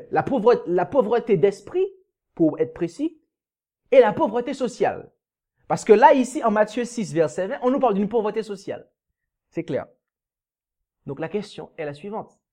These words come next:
Quelle relation y a-t-il, alors, entre la pauvreté d'esprit et la pauvreté sociale ? En vue de répondre à,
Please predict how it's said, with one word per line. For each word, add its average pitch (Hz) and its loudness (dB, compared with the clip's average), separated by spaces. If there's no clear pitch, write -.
Quelle 226 0
relation 269 0
y 165 -6
a-t-il, 120 -12
alors, 98 -14
entre 147 -8
la 151 -4
pauvreté 202 -2
d'esprit 214 -14
et 170 -8
la 139 -8
pauvreté 135 -10
sociale ? - -20
En 190 -2
vue 330 -2
de 311 2
répondre 190 2
à, 135 2